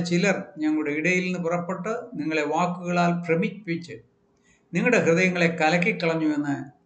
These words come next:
കേൾക്കൊണ്ട് ഞങ്ങൾ ചില പുരുഷന്മാരെ തിരഞ്ഞെടുത്ത് നമ്മുടെ കർത്താവായ യേശു ക്രിസ്തുവിൻ്റെ നാമത്തിനു വേണ്ടി പ്രാണത്യാഗം ചെയ്തവരായ നമ്മുടെ പ്രിയ ബർന്നബാസോടും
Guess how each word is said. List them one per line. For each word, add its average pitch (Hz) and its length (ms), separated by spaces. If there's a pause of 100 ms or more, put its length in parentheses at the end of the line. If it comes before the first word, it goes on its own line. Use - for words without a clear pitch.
കേൾക്കൊണ്ട് 165 640 (380)
ഞങ്ങൾ 160 260
ചില 185 200
പുരുഷന്മാരെ 190 720
തിരഞ്ഞെടുത്ത് 160 600 (640)
നമ്മുടെ 160 140
കർത്താവായ 180 380 (100)
യേശു 220 240
ക്രിസ്തുവിൻ്റെ 196 540 (100)
നാമത്തിനു 185 420
വേണ്ടി 165 320 (240)
പ്രാണത്യാഗം 202 800
ചെയ്തവരായ 151 520 (840)
നമ്മുടെ 175 280
പ്രിയ 214 240 (280)
ബർന്നബാസോടും 160 920